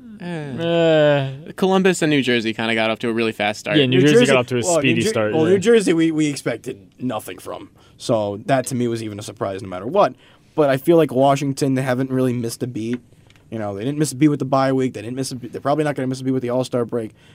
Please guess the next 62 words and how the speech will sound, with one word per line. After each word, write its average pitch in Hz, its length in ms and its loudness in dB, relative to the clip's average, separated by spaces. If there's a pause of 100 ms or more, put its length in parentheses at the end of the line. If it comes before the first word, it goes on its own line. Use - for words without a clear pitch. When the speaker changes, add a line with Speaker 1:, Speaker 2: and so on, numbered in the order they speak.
Speaker 3:
And - 100 -8
I - 20 -4
feel 123 140 -4
like 113 140 -4
they'll 110 120 -6
take 101 240 -8
this 98 160 -12
win 95 140 -10
tonight 104 160 -6
Speaker 2:
Mm-hmm. 87 80 -6
Speaker 3:
against 85 240 -10
Philly. 87 220 -10 (720)
Speaker 1:
I, - 220 -2 (280)
I 139 120 -2
think 147 240 0
that 123 300 4
I 123 100 0
agree 123 240 0
with 131 180 0
what 123 120 -4
Anth-, 120 220 0
what 127 120 0
Anthony 123 220 0
said 113 180 0
about 110 180 0
going 120 200 0
to 110 60 0
overtime. 110 380 -2
That 120 80 0
would 143 100 -4
really 147 160 2
go 127 120 2
par 127 200 2
for 120 100 -8
the 113 80 -4
course 113 420 -4
with, 113 260 -4
uh, 110 260 2
with 117 140 -4
how 123 160 0
the 117 80 -2
Metro 120 300 -2
games 123 240 -2
have 131 120 -4
gone. 135 260 0
When 110 100 0
it's 104 100 -8
two 135 140 -2
Metro 120 240 0
teams 120 240 -2
playing 123 240 0
each 127 100 -4
other, 131 240 0
both 113 280 -6
teams 123 300 -2
seem 131 180 0
to 123 100 -2
always 117 320 -2
get 123 100 0
a 117 40 -4
point. 123 300 -2 (500)
Um, 117 460 0